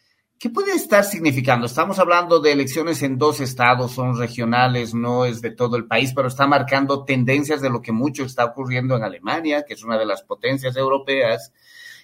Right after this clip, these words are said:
y está marcando tendencias parecidas en otras regiones de Europa. ¿Qué puede estar significando eso? ¿Qué consecuencias puede tener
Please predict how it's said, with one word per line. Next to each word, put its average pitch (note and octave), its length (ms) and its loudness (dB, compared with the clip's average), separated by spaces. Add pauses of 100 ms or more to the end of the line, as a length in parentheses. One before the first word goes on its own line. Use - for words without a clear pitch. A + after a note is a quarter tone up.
y D#3 200 6
está C3+ 260 4
marcando C#3+ 580 6
tendencias C3+ 600 0
parecidas B2+ 540 0
en G#2+ 120 -6
otras C#3 500 2
regiones G#2+ 440 -6
de G#2+ 80 -6
Europa. - 460 -10 (420)
¿Qué A#3 120 0
puede B3+ 220 0
estar A3 240 2
significando E3 880 0
eso? F3+ 560 0
¿Qué F#3+ 180 -6
consecuencias E3 840 -4
puede E3 220 -2
tener D#3 500 -2